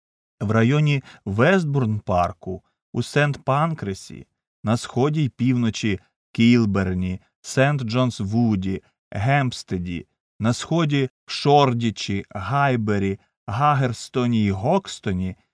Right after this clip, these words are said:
зрештою на всьому обширі Лондону від Іллінга до Істгема, скрізь люди протирали очі, відчиняли вікна, визирали на вулицю, закидали одне одного запитаннями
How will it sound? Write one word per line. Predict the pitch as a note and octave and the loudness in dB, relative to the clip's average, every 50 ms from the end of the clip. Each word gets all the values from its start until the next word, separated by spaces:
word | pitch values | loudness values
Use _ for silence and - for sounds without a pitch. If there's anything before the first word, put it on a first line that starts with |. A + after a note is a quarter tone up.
| _ _ _ | _ _ _
зрештою | F#2+ G2 G#2 A#2+ B2 A#2 - - C3 C3 C#3 C#3+ | -6 -2 0 0 0 0 0 0 0 0 2 2
на | D#3 D#3+ | 0 0
всьому | D3+ - - F#3 F3+ F#3+ F#3 F#3+ F#3 - | -2 -2 -2 0 2 2 2 2 0 0
обширі | - C#3+ D#3 - - - - D3+ D3 C#3+ C#3 | -2 -2 -2 -2 -6 -6 -6 -4 -2 0 0
Лондону | C3 A#2+ B2+ C#3 C#3 C3 B2+ A2+ A2+ A2 G#2+ G#2+ G2+ G2+ | 0 0 2 2 2 2 2 0 0 0 0 0 0 0
від | G#2 A2+ G#2 - _ _ | 0 -2 -2 -4 _ _
Іллінга | - B2 C3+ B2 A2 G#2+ G2+ G2 F#2+ G2+ G2 | 0 2 2 4 2 2 0 0 0 0 0
до | F#2+ G#2 A2 - - | 0 -2 -2 -4 -4
Істгема, | - G3+ G3+ D#3 - G#2 G2 G#2 G#2 F#2 F#2 F#2+ - - _ _ _ _ _ _ _ _ _ | -4 -4 -4 -4 -4 -6 -6 -4 -4 -6 -6 -8 -10 -12 _ _ _ _ _ _ _ _ _
скрізь | - - - - - - D3+ F#3 G#3+ F#3+ D#3 D3 | -18 -16 -16 -16 -6 -2 0 2 2 2 0 -2
люди | C#3+ D3 D#3+ D3+ C#3 D3 B2+ | -4 -4 -4 -2 -2 -2 -4
протирали | - - A#2 A2+ - B2+ B2 C#3 C#3+ C#3 C3 B2 - - | -2 -4 -4 -2 -2 0 0 2 2 2 2 0 0 -2
очі, | - G2+ G2+ F#2 F2 - - - F#2+ F2+ F2 | -2 -2 0 0 -2 -4 -8 -8 -6 -6 -4
відчиняли | F2+ F#2 F2 - - - G2+ F#2+ G#2 G#2+ G#2 G2+ G2+ G#2 G#2 | -6 -6 -6 -6 -4 -4 -2 0 0 2 0 0 0 0 -2
вікна, | F#2 F2+ F2+ G#2+ A#2+ - - - A#2+ A#2 A#2 A#2 - - - - - - - | -2 -2 -2 -2 -2 -4 -4 -4 -4 -4 -4 -4 -8 -12 -20 -20 -20 -12 -4
визирали | G2+ G2 G2 G#2+ A#2 B2 C#3+ D3 D3 D3 C#3+ | -2 -2 0 0 0 2 2 2 2 2 0
на | C#3+ C#3+ C3 | 0 0 -2
вулицю, | A2 A2+ C3+ D#3 D3+ C#3 C3 B2+ - - B2+ A#2+ A#2+ - _ _ _ _ | -2 -2 -2 -2 0 -2 -2 -4 -4 -6 -6 -6 -6 -8 _ _ _ _
закидали | - G2+ G2 G#2+ G3+ - C#3 C3 C#3+ D#3 D#3+ D#3 D3+ D3+ | -8 -4 -2 -2 0 0 -2 0 2 2 2 4 2 2
одне | - C3 C3+ C3 C#3 D3 | 2 0 0 0 2 2
одного | D3 D3+ D3 C#3 C#3 C3+ B2 B2 A#2 | 2 2 2 0 0 0 0 0 0
запитаннями | A2 A2 G2+ - G#2+ G#2 - - G3 F#3+ F#3 F3+ F3 E3+ E3+ E3 D#3+ D3+ | 0 -2 -2 -2 -4 -4 -2 -2 -2 0 0 0 0 0 0 -2 -2 -4